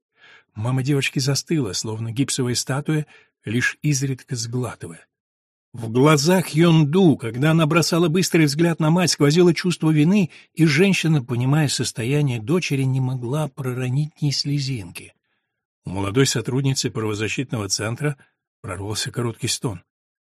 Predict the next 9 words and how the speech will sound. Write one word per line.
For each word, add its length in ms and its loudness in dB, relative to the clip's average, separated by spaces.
Она 200 -2
отвернулась 520 -2
к 60 -6
окну, 360 0
пытаясь 360 -4
заглушить 480 -6
рыдания. 480 -8
«Если 500 2
тяжело, 580 2